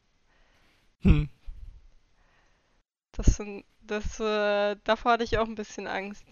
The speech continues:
Speaker 2: äh, vor solchen Fragen. Da fällt mir bestimmt im Nachhinein dann wieder irgendwas Gutes ein, aber
Speaker 1: Kannst du mir dann ja schreiben. Das ist dann
Speaker 2: <laughs> Genau.
Speaker 1: super Content für die, für die Podcast-HörerInnen.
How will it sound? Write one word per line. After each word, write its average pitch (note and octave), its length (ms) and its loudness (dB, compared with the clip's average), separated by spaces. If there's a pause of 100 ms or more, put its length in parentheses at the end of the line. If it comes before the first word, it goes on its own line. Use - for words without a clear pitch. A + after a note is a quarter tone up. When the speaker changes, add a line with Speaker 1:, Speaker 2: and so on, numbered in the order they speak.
(340)
Speaker 2:
äh, G3 140 -2
vor G3+ 200 -10
solchen G3+ 320 -6
Fragen. G3+ 580 -4 (680)
Da G#3 100 -2
fällt A3+ 200 0
mir A3+ 120 -6
bestimmt A3+ 340 -4
im G#3 120 -6
Nachhinein G#3 480 -4
dann G3+ 180 -8
wieder G3 200 -8
irgendwas G3+ 340 -6
Gutes - 360 -14
ein, A3 240 -10
aber G3 340 -12 (320)
Speaker 1:
Kannst E3 260 6
du D3 60 2
mir C#3 140 4
dann C3 140 4
ja B2 100 0
schreiben. C#3+ 520 -6 (380)
Das - 180 4
ist - 80 0
dann C#3+ 100 2
Speaker 2:
<laughs> - 0 -
Genau. C#3+ 40 0
Speaker 1:
super F3 280 0
Content D3 540 -2 (160)
für - 160 -4
die, D3 380 0
für - 180 -10
die C#3+ 120 -8
Podcast-HörerInnen. D3+ 1160 -4